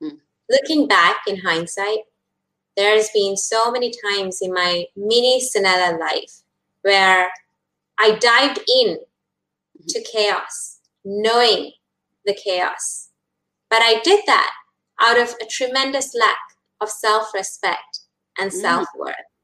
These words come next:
Speaker 2: Had I believed in myself, I would have done better.
Speaker 1: Wow.
Speaker 2: And I think that is the biggest, one of the biggest advice pieces I could tell anybody around the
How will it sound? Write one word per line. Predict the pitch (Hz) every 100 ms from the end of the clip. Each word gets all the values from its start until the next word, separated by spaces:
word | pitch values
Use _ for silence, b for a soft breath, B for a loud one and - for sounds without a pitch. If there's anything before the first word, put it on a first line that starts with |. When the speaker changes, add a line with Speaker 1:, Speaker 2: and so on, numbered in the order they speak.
| _ _ _ _ _ -
Speaker 2:
Had | 269
I | 285 330 320
believed | 453 214 214 233 277 320 339 277
in | 220
myself, | 190 180 - - - - _ _ _ _ _ _ _ _ _ _ _ _ _
I | 220
would | 220 220
have | 214
done | 208 180 180
better. | 165 - - _ _ _ _ _ _ _ _ _
Speaker 1:
Wow. | -
Speaker 2:
And | 214
I | 254 269
think | 285 262 240 -
that | 233 240 262 - _ _ _ _ -
is | 208 220 214 214 - - _ _
the | 220 214
biggest, | 240 262 254 -
one | 240
of | 262
the | 254 226
biggest | 226 233 220
advice | 214 - 196 196 - - - _ _ -
pieces | 214 208 202 190 185 -
I | 208
could | 214 202
tell | - 185 180 - _ -
anybody | 240 240 247 233 - - - 208
around | 196 190 190
the | 185